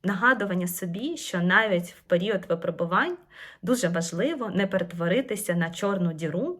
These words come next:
яка засмоктує в себе всі фотони світла і не здатна нічого віддавати тим, хто тебе оточує. Бо складно абсолютно всім, і всі потребують підтримки.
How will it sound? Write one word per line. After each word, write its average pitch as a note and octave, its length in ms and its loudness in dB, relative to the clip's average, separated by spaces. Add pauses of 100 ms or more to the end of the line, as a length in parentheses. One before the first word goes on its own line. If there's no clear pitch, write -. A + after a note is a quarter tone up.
яка F#3 520 0 (240)
засмоктує F#3+ 760 -2
в E3+ 60 -8
себе E3+ 440 -2
всі G3+ 320 -6
фотони F3 520 0
світла A#3 560 -4 (400)
і A#3 100 2
не F3+ 120 2
здатна F3+ 500 0
нічого F3+ 720 -2
віддавати F3+ 760 0 (1040)
тим, A#3+ 180 2
хто F#3 240 0
тебе F3+ 260 0
оточує. F#3+ 680 -8 (440)
Бо F3+ 480 6
складно B3 480 -2
абсолютно G3+ 460 -2
всім, F3 500 -8 (220)
і G3 80 -4
всі C#4+ 260 -2
потребують G3+ 680 -4
підтримки. F3 680 -6